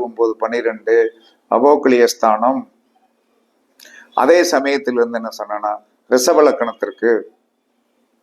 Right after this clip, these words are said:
ரெண்டு, அஞ்சு, ரெண்டு,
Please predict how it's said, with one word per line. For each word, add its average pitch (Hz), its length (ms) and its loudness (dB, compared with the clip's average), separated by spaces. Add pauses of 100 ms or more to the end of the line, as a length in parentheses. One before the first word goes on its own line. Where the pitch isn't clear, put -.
(800)
ரெண்டு, 147 220 2 (100)
அஞ்சு, 135 280 -4 (2500)
ரெண்டு, 165 240 4